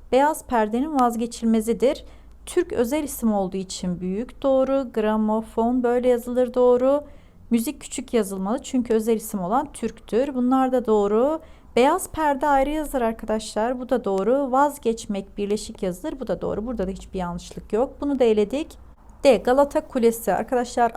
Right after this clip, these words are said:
anıt, kule, köşk, saray, hamam isimleri özel isimdir. Büyük yazılır. Burada da büyük yazılmış. On yedinci yüzyıl. Evet, yüzyıl böyle kısaltılır. Getirilen ek de böyle getirilir. Burada doğru. Başka da herhangi bir hata yok burada da.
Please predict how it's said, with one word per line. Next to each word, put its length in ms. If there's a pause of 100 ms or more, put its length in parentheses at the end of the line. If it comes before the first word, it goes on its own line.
anıt, 600
kule, 460 (100)
köşk, 460
saray, 460
hamam 440 (280)
isimleri 520
özel 260
isimdir. 480
Büyük 260
yazılır. 460
Burada 240
da 100
büyük 300
yazılmış. 580 (420)
On 160
yedinci 500
yüzyıl. 520
Evet, 340
yüzyıl 360
böyle 280
kısaltılır. 680
Getirilen 600
ek 260
de 140
böyle 220
getirilir. 720
Burada 280
doğru. 500 (440)
Başka 360
da 60
herhangi 420
bir 140
hata 380
yok 160 (100)
burada 300
da. 240